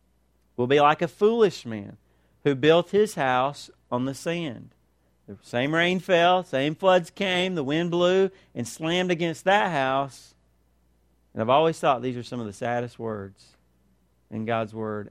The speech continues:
"And it fell, and great was its fall." No matter what storms come against your life, the Bible says, if your life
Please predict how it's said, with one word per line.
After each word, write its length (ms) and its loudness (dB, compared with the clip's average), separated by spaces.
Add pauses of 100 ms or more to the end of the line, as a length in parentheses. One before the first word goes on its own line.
(140)
"And 600 -8 (120)
it 400 -8
fell, 580 -8 (920)
and 220 -10
great 500 -2 (360)
was 420 -10
its 180 -16
fall." 440 -12 (3250)
No 260 -2
matter 340 2
what 280 0
storms 580 -6
come 180 -6
against 320 -8
your 120 -4
life, 280 0
the 80 -8
Bible 380 0
says, 360 -6 (180)
if 340 -2
your 240 -2
life 440 -2